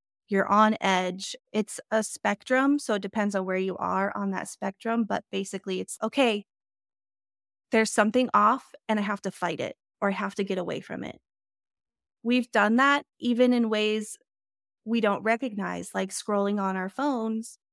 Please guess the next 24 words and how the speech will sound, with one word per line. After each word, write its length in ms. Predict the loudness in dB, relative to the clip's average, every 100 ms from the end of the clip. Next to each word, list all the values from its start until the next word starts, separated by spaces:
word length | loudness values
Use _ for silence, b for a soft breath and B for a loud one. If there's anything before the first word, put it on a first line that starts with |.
| _ -4
when 160 | 0
we 120 | 0
know 120 | 0 0
we 100 | -2
have 200 | -2 -4
a 60 |
project 540 | -6 -4 -4 -2 -8 -8
due, 300 | -10 -10 -14 _ _ _ _ _ _ _ _
or 540 | 0 2 4 2 0 _ _ _
noticing 680 | 4 4 2 0 -4 -4 -2
all 160 | -2 -2
of 60 |
a 40 | -4
sudden 560 | 0 0 2 0 -4 _ _
there's 200 | 0 0
a 40 |
pile 280 | 2 2 2
of 80 | 0
laundry 320 | 0 0 0
that 180 | -2 -2
needs 240 | -6 -8
to 80 | -10
be 160 | -8 -6
folded 560 | -4 -4 -2 -4 -4